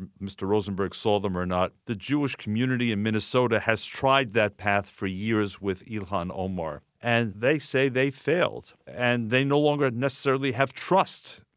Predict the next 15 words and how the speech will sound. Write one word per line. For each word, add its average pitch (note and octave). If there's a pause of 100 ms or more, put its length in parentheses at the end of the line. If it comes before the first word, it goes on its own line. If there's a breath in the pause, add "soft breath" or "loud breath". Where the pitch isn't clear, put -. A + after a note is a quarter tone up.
in G#2+
the G2+
relationship. F#2+ (380 soft breath)
For G2+
example, A2+
she B2+
was C3+
the A#2+
one A#2+
who A2+
assured C3
them B2
before D3+
the B2+
election G#2